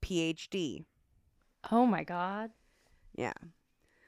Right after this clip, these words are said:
Speaker 1: Mom agreed with a lot of you that Dad got played. She has really enjoyed reading comments about it. I think she might get Reddit's, get Reddit soon and troll him. She has
Speaker 2: <laughs>
Speaker 1: kinda, <laughs> she has been kinda smug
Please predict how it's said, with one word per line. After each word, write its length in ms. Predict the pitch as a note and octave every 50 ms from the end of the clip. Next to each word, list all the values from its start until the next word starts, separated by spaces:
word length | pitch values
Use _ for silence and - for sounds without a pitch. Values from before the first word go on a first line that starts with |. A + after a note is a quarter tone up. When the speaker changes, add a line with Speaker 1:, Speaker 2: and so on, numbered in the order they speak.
| - - _ -
Speaker 1:
Mom 340 | - F#3+ G#3 A3 A#3+ C4+ D4+
agreed 320 | E4 C#4 C#4+ D4+ D4+ D4
with 180 | C#4 D4 C#4+ -
a 60 | C#4
lot 300 | C#4 C4 A#3+ A#3 A#3 A3+
of 120 | A#3 A3+
you 180 | G#3 A3+ A3+ A3+
that 220 | G#3 G3 F#3 F3
Dad 300 | - G#3 F#3+ F#3 G3 G3+
got 240 | G3 A#3 A#3 A3 - -
played. 600 | - G#3+ F#3+ F3 F3 E3+ E3 E3 F3 F3+ F3+ F3 - _ _
She 340 | - - - - G#3+ G#3+ A3
has 300 | A#3 A3 G3+ G3 F#3+ G3
really 340 | G3+ G#3+ A3 A#3 C4+ C#4
enjoyed 720 | D4 D4 D4 A#3 B3+ A#3 A3+ A3 A3 G#3+ G#3+ G#3+ A3 - -
reading 400 | - D#3+ G3 G#3 G#3 G#3 G3+ G3+
comments 640 | G3+ - - - C#4+ E4+ G4 G4 E4 B3 G#3+ - F#3+
about 340 | F3 D#3+ D#3+ D3+ D3+ D3+
it. 280 | D3 D#3+ F3 G3 - - _ _ _ _ _ - - - - -
I 160 | G#3 A3+ C4
think 240 | - D4+ D4 C4+ -
she 140 | - C4+
might 280 | C4 A#3+ A3+ A3+ G#3+ F3
get 180 | - A3 F#3 C#3+
Reddit's, 640 | F3 G3+ G3+ G3 G3 G#3+ F3 A#2 - - - - - _ - E3+
get 160 | F3 G3+ G3 D#3
Reddit 300 | G3 G3+ G3 F#3+ D3+ -
soon 260 | - G3 F#3+ F#3+ F#3+
and 120 | F#3 E3+
troll 280 | - - B3 A#3 G#3+ G3
him. 340 | F#3 D3+ A2+ G2 E2 F3 - _ _ _ _ _ - _ _ _ _ _ _ _ -
She 320 | - - - - B3 B3
has 160 | B3+ B3 A#3 - - D#5+
Speaker 2:
<laughs> 120 | F#5+ G5+
Speaker 1:
kinda, 960 | - - F4+ E4 G4 G4+ F#4+ E4 - - B3+ A3+ A3 A3 G#3+ A3 G#3 A#3 A3
<laughs> 0 |
she 160 | - - C#4
has 120 | C4+ C4 A#3+
been 160 | B3 C#4 C#4
kinda 260 | - D4 C#4 D4+ F#4
smug 440 | E4 - C4 A#3 G#3+ G#3 G#3 G#3+ G#3+